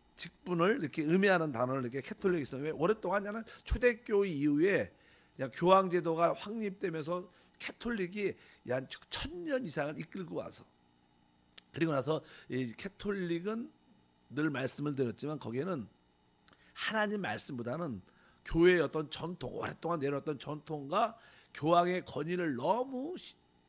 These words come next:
중요시했습니다. 하나님 말씀보다는. 그래서 이 마르틴 루터가 종교 개혁을 일으키면서 "아니다. 오직 우리는 말씀으로 돌아가야 된다."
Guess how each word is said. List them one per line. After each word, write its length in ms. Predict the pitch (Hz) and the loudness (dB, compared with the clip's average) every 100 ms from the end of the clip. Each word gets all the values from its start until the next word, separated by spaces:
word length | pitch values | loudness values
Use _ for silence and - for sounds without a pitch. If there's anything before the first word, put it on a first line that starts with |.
| _ | _
중요시했습니다. 880 | - - 190 202 160 - 71 - - - - _ - - | -16 -10 -4 -4 -4 -6 -12 -16 -20 -20 -20 _ -20 -20
하나님 460 | - 220 226 190 190 | -8 0 2 2 0
말씀보다는. 760 | 147 120 - 196 123 - 98 98 | -2 -4 -6 -8 -12 -12 -16 -16
그래서 400 | 113 113 156 190 - - | -14 -8 -6 -6 -10 -10
이 100 | 123 | -6
마르틴 480 | 117 127 139 127 139 | -2 -2 -4 -6 -8
루터가 560 | 113 - 107 180 123 - _ _ _ - | -8 -12 -2 0 0 -6 _ _ _ -14
종교 360 | - 165 160 160 | -4 -2 2 0
개혁을 460 | 139 135 135 135 127 | 2 0 2 0 0
일으키면서 800 | 170 - 147 104 98 135 123 - _ - | -2 -6 -10 -12 -10 -10 -10 -16 _ -12
"아니다. 380 | - 135 135 | -10 -8 -8
오직 800 | 101 - - 120 113 123 175 220 - _ | -8 -6 -6 -6 -6 -8 -8 -10 -12 _
우리는 380 | - 131 175 143 - _ - | -10 -6 -6 -6 -10 _ -10
말씀으로 760 | - - 185 - - - 110 | -4 -4 -2 -4 -6 -10 -16
돌아가야 400 | - - - - | -16 -18 -18 -20
된다." 360 | - - _ | -20 -20 _